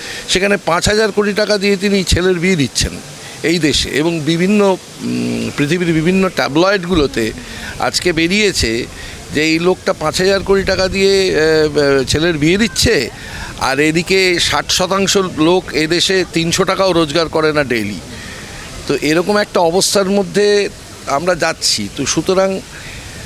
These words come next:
ভারতবর্ষের অন্যান্য রাজনৈতিক দলের, বাম ছাড়া আর কি, অন্যান্য রাজনৈতিক দলের শ্রেণীচরিত্র খুব স্পষ্ট। যেমন যেটা থেকে আরও বোঝা যায় যে এই যে,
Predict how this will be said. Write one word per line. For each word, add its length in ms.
ভারতবর্ষের 600
অন্যান্য 440
রাজনৈতিক 680
দলের, 300
বাম 340
ছাড়া 500
আর 160
কি, 180
অন্যান্য 440
রাজনৈতিক 600
দলের 220
শ্রেণীচরিত্র 880
খুব 160
স্পষ্ট। 580
যেমন 300
যেটা 260
থেকে 240
আরও 240
বোঝা 260
যায় 240
যে 340
এই 440
যে, 560